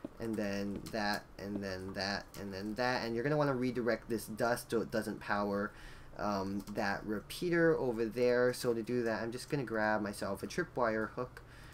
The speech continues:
Um, those are some of the best things to redirect stuff. I guess you could use, like, a wooden button or something. Um, and then you're gonna wanna have,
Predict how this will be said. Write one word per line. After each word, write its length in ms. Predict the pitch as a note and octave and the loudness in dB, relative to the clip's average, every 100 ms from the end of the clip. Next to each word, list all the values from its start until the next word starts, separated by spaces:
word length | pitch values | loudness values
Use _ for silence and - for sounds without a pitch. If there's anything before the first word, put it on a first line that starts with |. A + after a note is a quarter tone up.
| - - | -18 -10
Um, 380 | A2 G#2 G2+ G#2 | -4 -2 -2 0
those 260 | A#2 A2+ A2 | 2 2 2
are 200 | G#2+ G#2 | -2 -4
some 180 | - A#2 | -4 -2
of 60 | |
the 60 | G#2+ | 0
best 200 | G#2+ G2+ | -2 -4
things 180 | A#2 G#2 | -6 -4
to 80 | G#2 | -4
redirect 340 | G2 G2 F#2+ | -2 -4 -6
stuff. 160 | - F#2 | -8 -4
I 40 | C#3 | -2
guess 180 | F#3+ | 0
you 60 | E3 | 0
could 120 | C3+ | 0
use, 140 | A2 G#2 | 0 -2
like, 140 | G2+ | -4
a 20 | |
wooden 200 | G2 F#2+ | -4 -4
button 280 | F#2 G2 G2+ | -6 -6 -6
or 80 | G2 | -6
something. 440 | G#2 G2 G2+ G2 - - - - - | -6 -6 -6 -8 -10 -16 -18 -12 -4
Um, 400 | A2 G#2 G2+ G2+ | -2 0 -2 -4
and 140 | G#2+ G#2+ | -4 -2
then 220 | G#2+ G#2+ | -2 -2
you're 80 | A2 | -2
gonna 200 | A2 G#2+ | -2 -2
wanna 240 | G2+ G2+ | -4 -4
have, 480 | G2+ G2 F#2+ G2 | -6 -6 -4 -4